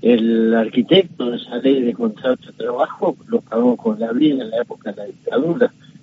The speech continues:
Hoy lo recordamos como la noche de las corbatas. Eh, el doctor Centeno, un eminente laboralista, y otros más que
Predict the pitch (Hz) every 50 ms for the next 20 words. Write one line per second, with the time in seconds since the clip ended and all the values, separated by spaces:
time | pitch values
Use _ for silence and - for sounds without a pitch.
0 | _ - 120 127 143 139 135 127 117 123 113 - 120 123 123 123 135 139 143 156
1 | 151 117 - - 120 117 110 113 113 113 117 120 123 131 - - - 120 113 107
2 | 107 104 143 - - - - - 113 123 135 165 156 - - - - - - -
3 | - - _ _ _ _ - - - - - - - - - - - 104 107 107
4 | 107 110 107 104 101 98 98 95 92 - - - 120 117 107 101 117 113 - -
5 | 131 127 120 - - 120 117 117 113 - 156 165 175 151 139 127 117 - _ _
6 | _ _ - 113 120 - - - 214 208 214 220 113 - 120 123 120 127 - -
7 | - 120 110 113 110 110 113 113 110 113 113 120 147 180 180 - _ - 156 165
8 | - - - - - - _ _ - - - - - 131 156 180 170 - 160 131
9 | 120 123 143 185 214 196 131 - _ _ _ _ _ _ _ _ - - _ -
10 | - - - 117 - 240 226 113 110 110 110 104 101 104 101 98 95 90